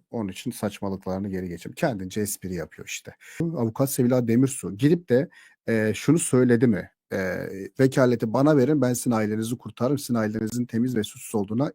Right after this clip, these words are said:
inanıyorum." Dedi mi? Bu sorunun cevabını kendisi verecek. Dün Space Odası'nı dinleyenler varsa orada vermiş. Fakat ben o saatlerde uyuyordum.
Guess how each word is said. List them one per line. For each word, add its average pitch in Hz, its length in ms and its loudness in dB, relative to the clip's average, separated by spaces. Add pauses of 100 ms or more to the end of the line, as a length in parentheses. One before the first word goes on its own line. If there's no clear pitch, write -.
(100)
inanıyorum." 95 540 -4 (640)
Dedi 135 220 10
mi? 139 380 2
Bu 147 100 4
sorunun 110 340 0
cevabını 113 440 2
kendisi 110 380 -2
verecek. 92 320 -6
Dün 165 140 4
Space 160 420 0
Odası'nı 131 380 -2
dinleyenler 127 460 4
varsa 165 500 0
orada 151 360 2
vermiş. 143 500 6
Fakat 135 260 0
ben 143 160 2
o 151 60 0
saatlerde 123 500 -2
uyuyordum. 139 560 4